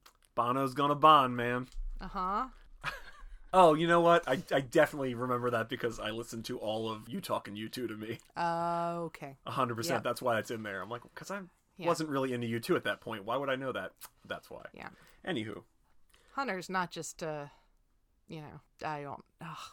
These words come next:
Speaker 2: What was
Speaker 1: Oh,
Speaker 2: the
Speaker 1: what? Like, I do, I do podcasts, but I'm not just the president. I'm also a client. That
Speaker 2: That's
Speaker 1: kind of
Speaker 2: what
Speaker 1: thing.
Speaker 2: it is. That's what it is. I'm like, "What's the hair commercial thing?"
Speaker 1: <laughs> Yeah, Hair Club for Men.
Speaker 2: Yeah.
Speaker 1: Yeah, I don't just produce, uh, and make podcasts. I also listen to a ton of them.
Speaker 2: Yeah.
Speaker 1: Um, 'cause I enjoy them.
Speaker 2: Yep.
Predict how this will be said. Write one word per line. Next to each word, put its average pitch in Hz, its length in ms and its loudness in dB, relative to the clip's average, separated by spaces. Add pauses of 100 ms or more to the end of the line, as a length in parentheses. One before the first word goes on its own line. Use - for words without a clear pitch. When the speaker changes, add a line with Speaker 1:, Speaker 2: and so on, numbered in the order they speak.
Speaker 2:
What 240 120 -4
was 160 80 12
Speaker 1:
Oh, 156 140 12
Speaker 2:
the 147 40 8
Speaker 1:
what? 147 160 10
Like, 139 160 4
I 143 80 6
do, 139 300 2
I 143 80 4
do 131 160 -2
podcasts, 139 540 4
but 135 100 0
I'm 127 100 4
not 127 140 0
just 131 160 -6
the 135 60 -4
president. 127 400 0
I'm 120 100 0
also 120 220 2
a 120 60 0
client. 131 360 0
That 120 120 6
Speaker 2:
That's 349 100 12
Speaker 1:
kind 285 140 12
of 285 40 -2
Speaker 2:
what 294 120 12
Speaker 1:
thing. 285 100 6
Speaker 2:
it - 20 12
is. 269 220 8
That's 330 180 12
what 214 120 10
it 302 100 10
is. 277 120 8
I'm 320 100 4
like, 349 140 8
"What's 392 180 2
the 453 100 10
hair 392 200 4
commercial 370 460 0
thing?" 370 300 -2
Speaker 1:
<laughs> - 20 -2
Yeah, 160 160 8
Hair - 160 4
Club 151 240 4
for 147 100 -2
Men. 147 320 2
Speaker 2:
Yeah. 392 360 8
Speaker 1:
Yeah, 175 100 12
I 170 80 12
don't 196 200 8
just 175 260 2
produce, 151 560 2
uh, 127 320 4
and 123 160 0
make 147 240 0
podcasts. 123 440 2
I 147 60 0
also 135 200 0
listen 139 280 -2
to 123 140 -4
a 117 40 -2
ton 143 300 -4
of 85 140 -6
them. 82 240 -14 (100)
Speaker 2:
Yeah. 277 280 4 (320)
Speaker 1:
Um, 107 200 -6
'cause 117 180 -8
I 113 80 0
enjoy 120 340 -2
them. 104 300 -10
Speaker 2:
Yep. - 240 -2